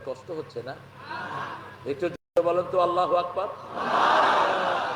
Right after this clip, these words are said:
আপনার বিবিকে নিয়ে ঘরে নামাজ পড়বেন, বিবিকে নিয়ে দোয়া করবেন, বিবির নাম ধরে দোয়া করবেন। বিবিকে কখনো বাজে নামে ডাকবেন না। রাসূল সাল্লাল্লাহু আলাইহি ওয়াসাল্লাম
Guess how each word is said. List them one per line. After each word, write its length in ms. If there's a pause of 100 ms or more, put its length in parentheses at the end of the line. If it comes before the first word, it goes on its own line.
(1160)
আপনার 380
বিবিকে 360
নিয়ে 220
ঘরে 240
নামাজ 380
পড়বেন, 380 (800)
বিবিকে 400
নিয়ে 260
দোয়া 320
করবেন, 400 (420)
বিবির 320
নাম 340
ধরে 160
দোয়া 300
করবেন। 440 (400)
বিবিকে 440
কখনো 320
বাজে 280
নামে 260
ডাকবেন 400
না। 260 (400)
রাসূল 320
সাল্লাল্লাহু 120
আলাইহি 240
ওয়াসাল্লাম 200